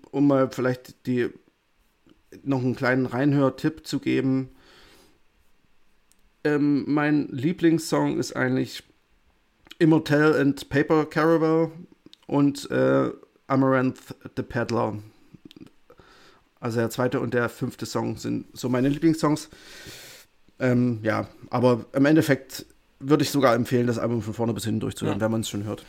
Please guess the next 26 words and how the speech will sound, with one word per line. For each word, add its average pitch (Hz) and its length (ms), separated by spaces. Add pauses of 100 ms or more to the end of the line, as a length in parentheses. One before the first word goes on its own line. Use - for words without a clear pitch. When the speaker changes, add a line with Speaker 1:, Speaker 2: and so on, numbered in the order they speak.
(120)
Speaker 2:
Hast 170 160
du 202 40
mal 185 120
wieder 180 360 (140)
neuere 196 320
Sachen 220 220
von 233 140
denen 226 180
gehört? 233 420 (160)
Ist - 140
das - 320
auch 175 160
zu - 140
empfehlen 233 380
oder 160 220
ist 151 160
das, - 240 (240)
hast 165 260
du 170 80
nur 165 300
Speaker 1:
Äh, 160 60
tatsächlich, 147 480
Speaker 2:
dieses - 80
eine? - 100 (100)
Speaker 1:
äh, - 60
ich, - 340